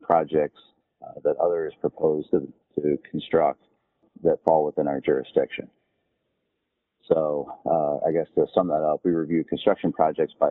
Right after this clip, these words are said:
others that involve regulated activities that fall within our jurisdiction, uh, which would be navigable waters, their tributaries, and adjacent wetlands. So as you can imagine, we're a very visible component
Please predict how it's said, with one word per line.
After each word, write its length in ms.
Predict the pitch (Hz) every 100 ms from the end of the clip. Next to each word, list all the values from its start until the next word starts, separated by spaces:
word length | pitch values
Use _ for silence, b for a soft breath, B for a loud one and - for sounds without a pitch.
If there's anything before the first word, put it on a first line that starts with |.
| -
others 400 | 110 95 87 76
that 140 | 80
involve 420 | 85 78 80 78 73
regulated 540 | 90 85 82 80 73
activities 720 | 73 - - 80 80 78 73 - _ _ -
that 120 | 76 -
fall 200 | - 80
within 440 | 76 73 80 76 73
our 160 | 69 71
jurisdiction, 680 | 71 71 64 - 65 - - _ _ -
uh, 100 | -
which 160 | 73 -
would 120 | - 73
be 80 |
navigable 420 | 69 71 73 73 69
waters, 540 | 69 71 73 71 69 - _ _
their 100 | 69
tributaries, 680 | - - 73 69 71 71 69 - -
and 140 | 69
adjacent 420 | 65 - 71 - -
wetlands. 300 | - - 64 - _ _ _ _ _ _ _ _ _ _ _ _
So 320 | 90 82 80 78
as 100 | 90
you 100 | 90
can 100 | 87
imagine, 380 | 85 90 90 87
we're 180 | 90 85
a 40 |
very 300 | 76 85 82
visible 500 | 76 87 90 95 98 -
component 500 | 90 - 95 101 -